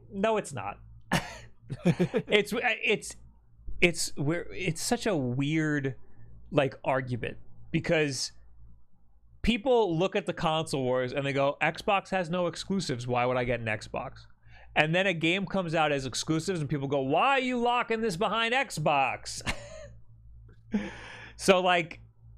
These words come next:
Speaker 1: I think Xbox w-, had the right idea when they were kinda not focusing on exclusives.
Speaker 2: Yeah.
Speaker 1: But also, if this is gonna be on P C, I feel like most people play Bethesda games on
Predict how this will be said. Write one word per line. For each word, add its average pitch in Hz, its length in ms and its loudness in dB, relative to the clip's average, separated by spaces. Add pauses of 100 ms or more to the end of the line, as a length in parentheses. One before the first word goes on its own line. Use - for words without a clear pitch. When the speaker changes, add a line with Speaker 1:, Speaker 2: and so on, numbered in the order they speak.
(540)
Speaker 1:
I 185 220 4
think 220 320 -2 (160)
Xbox 165 760 0 (360)
w-, 165 300 0
had 180 380 2
the 185 80 0
right 147 240 4
idea 123 600 0 (440)
when 139 220 0
they 135 120 2
were 135 140 0
kinda 139 360 0
not 127 440 0
focusing 160 460 -2
on 175 120 -2
exclusives. 185 640 -4 (720)
Speaker 2:
Yeah. 113 360 0 (480)
Speaker 1:
But 156 180 8
also, 160 380 2
if 131 160 -2
this 156 140 -4
is - 60 -8
gonna 160 140 -2
be 147 100 -2
on 143 100 -2
P 139 180 -2
C, 147 240 -4
I 123 100 0
feel 180 220 -4
like 127 260 -4
most 131 300 -4
people 135 200 -4
play 120 180 -2
Bethesda 123 420 -4
games 120 260 -2
on 117 160 -4